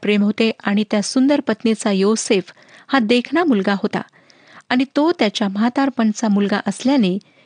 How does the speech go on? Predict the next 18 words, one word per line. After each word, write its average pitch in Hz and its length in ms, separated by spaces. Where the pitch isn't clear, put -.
याकोबाने 233 600
त्याच्यावर 208 360
अधिक 202 340
प्रीती 208 220
केली 208 280
आणि 208 200
त्याच्यासाठी 214 600
रंगबेरंगी 262 1000
झगा 196 240
केला. - 260
परंतु 403 260
योसेफाच्या 320 760
भेदभावाचे 220 840
समर्थन 208 520
कोणी 214 240
करू 202 260
शकत - 380
नाही. 208 320